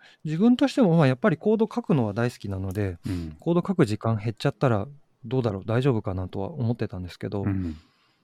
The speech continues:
Speaker 1: 今のところ、あの、そうですね。こ-、な-、まあ、中頃ぐらいに兼業のプロ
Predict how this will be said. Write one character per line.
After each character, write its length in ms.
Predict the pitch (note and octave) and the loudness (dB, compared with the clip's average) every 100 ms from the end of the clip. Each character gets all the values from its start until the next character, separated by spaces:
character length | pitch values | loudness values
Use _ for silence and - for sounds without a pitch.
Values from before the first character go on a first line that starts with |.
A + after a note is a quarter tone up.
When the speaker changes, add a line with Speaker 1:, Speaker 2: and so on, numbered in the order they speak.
| _ _ | _ _
Speaker 1:
今 180 | F#3+ A#3 | 0 2
の 120 | A3 | 2
と 120 | G3+ F#3 | -2 -2
こ 160 | E3 | 0
ろ、 240 | D3+ C3+ - _ _ _ _ _ _ - | 0 0 -4 _ _ _ _ _ _ -6
あ 100 | C3 | -4
の、 600 | B2+ A#2+ A#2 A2+ G#2+ G#2+ | -2 -4 -4 -6 -8 -8
そ 120 | - B2 | -6 -6
う 20 | |
で 80 | G2 | -6
す 120 | G#2 | -12
ね。 140 | F#2+ _ - | -18 _ -14
こ-、 100 | - | -6
な-、 260 | E3 D#3+ | -4 -2
ま 140 | D3+ D3 | -2 -2
あ、 20 | |
中 220 | D#3+ G#3+ | 0 0
頃 220 | G3+ A3 | 2 2
ぐ 120 | A3 G#3 | 2 2
ら 140 | E3+ | 2
い 40 | |
に 220 | D#3+ F3+ C3+ | 0 -2 -2
兼 360 | G#3+ A3 A#3+ | -2 2 2
業 380 | A#3 A#3+ A3 G#3 | 2 2 2 2
の 180 | G3 F#3 | 0 -2
プ 160 | - F3 | -2 -2
ロ 200 | F3 | -2